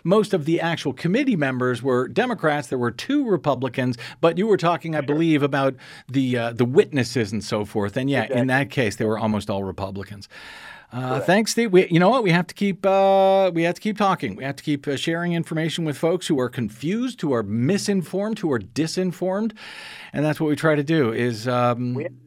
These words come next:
Speaker 2: if, if we don't
Speaker 1: Yep.
Speaker 2: fight, that's the problem. Is that if we don't fight, the lies are gonna become, you know, what, what people follow. That's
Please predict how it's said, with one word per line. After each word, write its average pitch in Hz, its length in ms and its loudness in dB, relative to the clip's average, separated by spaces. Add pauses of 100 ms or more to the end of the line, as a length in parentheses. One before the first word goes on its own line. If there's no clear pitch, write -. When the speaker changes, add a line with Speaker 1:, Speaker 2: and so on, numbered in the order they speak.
(120)
Speaker 2:
if, 165 220 2
if 143 180 0
we 170 120 8
don't 185 260 4
Speaker 1:
Yep. 127 140 -2
Speaker 2:
fight, 170 180 -8
that's 143 200 -6
the 160 60 0
problem. 135 520 4
Is 104 240 -6
that 113 180 4 (600)
if 135 100 2 (100)
we 135 100 -4
don't 156 300 4 (120)
fight, 151 400 4
the - 280 -2
lies 131 540 6
are - 80 -6
gonna 117 160 -2
become, 113 560 -4 (400)
you 151 160 -2
know, - 140 -20
what, - 180 6
what 120 200 4
people 139 280 0
follow. 160 360 6
That's 131 200 2